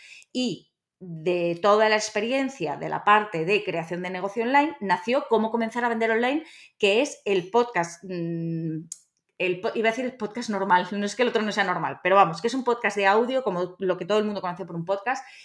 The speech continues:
y realmente, eh, Cómo comenzar a vender online nace por la necesidad real, real, real, de contestar a todas las dudas que me llegaban. Yo no podía, no podía estar todo el día contestando emails o grabando mensajes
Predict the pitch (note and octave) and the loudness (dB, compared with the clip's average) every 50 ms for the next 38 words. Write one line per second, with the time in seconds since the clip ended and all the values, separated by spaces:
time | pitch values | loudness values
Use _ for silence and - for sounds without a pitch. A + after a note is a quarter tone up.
0 | - - - - - - - B3 A#3 A3 G#3 A3+ A3+ A3+ B3 C4+ C#4 C#4 C#4 D#4 | -20 -20 -20 -20 -10 -2 2 4 4 6 6 6 6 6 6 2 0 0 0 0
1 | D#4 E4 D#4+ - _ _ _ _ _ _ _ - A3 A3 G#3 G#3 G#3 G#3 G#3 G#3 | -2 -2 -4 -8 _ _ _ _ _ _ _ 2 4 4 6 6 6 6 4 4
2 | G3+ G3+ G3 G3 G3 F#3+ F3+ - - A#3 B3+ C4 B3+ C#4 C#4+ C#4+ D4 D4 C#4 C4 | 4 4 2 2 2 0 0 2 2 2 2 2 0 0 0 0 0 -2 -2 0
3 | B3+ B3 A#3+ B3 A#3+ A#3+ A#3+ B3+ C4+ C#4+ C#4 C#4+ - A#3 A3+ A3+ A#3 B3 C4+ C#4 | 0 -2 -2 -2 -2 -2 -2 -2 -2 -2 -2 -2 -2 0 2 2 4 4 2 2
4 | C4+ - G3 E3 D#3+ E3 - _ _ _ - A3+ G#3+ G#3 G3+ G3 G3 F#3+ F#3+ - | 0 -2 -4 -4 -4 -6 -12 _ _ _ 2 2 4 4 2 2 0 -2 -6 -8
5 | G3+ - - A3+ G#3 A#3+ C4+ C4+ - - - - - _ _ - G3+ - - E3+ | -8 -8 -4 0 4 6 6 6 6 4 -2 -14 -20 _ _ -8 -4 -2 0 2
6 | E3+ E3+ E3+ F3 G3+ B3 D#4 F4 - - - F#3 F#3+ F#3+ G3+ G#3 G3+ G3 F#3+ F#3 | 4 4 6 6 6 6 6 4 0 -4 -4 0 2 4 4 2 0 -2 -2 0
7 | F#3 G#3+ C4+ F4+ G#4+ - - - _ _ _ _ - F#3+ A3+ A3 A3 A#3 A3 A3 | 2 2 2 2 0 -4 -8 -20 _ _ _ _ 0 4 4 4 6 4 2 2
8 | A3+ G#3+ - - C#4 D#4 D#4+ - - C#4+ C#4+ C#4+ C#4+ C#4 A#3+ A#3+ C#4 C#4+ D4+ D4+ | 0 -4 -2 2 2 2 2 4 4 4 4 4 4 2 0 -2 -2 -2 -2 -4
9 | - C4+ A#3 G#3 F#3+ F#3 F3+ F3+ E3+ D3+ D3 D#3+ - A3 G3+ B3 A#3+ A3+ A#3 B3 | -4 -6 -6 -4 -2 -2 0 2 2 0 0 -2 -4 0 4 4 4 4 4 2
10 | C4+ C#4 C#4 C#4 C4 C4 C4+ D4 F4 G#4+ C#5 - - _ - A3+ A3 A3+ A3+ A#3 | 2 2 2 0 2 2 0 0 2 0 0 -4 -10 _ -4 -2 0 2 2 2
11 | A3+ A3+ A3 G#3+ B3 D4 E4 - - A3+ - A#3+ A3+ A3 A#3 A3 G3+ F#3 F3+ F3 | 2 0 0 0 0 -2 -2 -2 -2 0 2 4 4 4 2 0 2 0 -2 -2
12 | F#3 E3+ F3 E3+ - G3+ G3+ F#3+ F3+ G3 A#3+ C4 D4 D#4 E4 D#4+ - - F#3+ F#3 | -4 -6 -6 -6 -6 -4 -2 0 0 0 0 0 -2 -2 -4 -4 -2 -2 0 2
13 | F3 F3 G3+ G#3+ A3+ A3 G3+ G3 - A#3 B3 C4 - D#4+ E4 E4+ | 2 2 2 2 0 -4 -4 -2 0 2 2 2 0 -2 -4 -4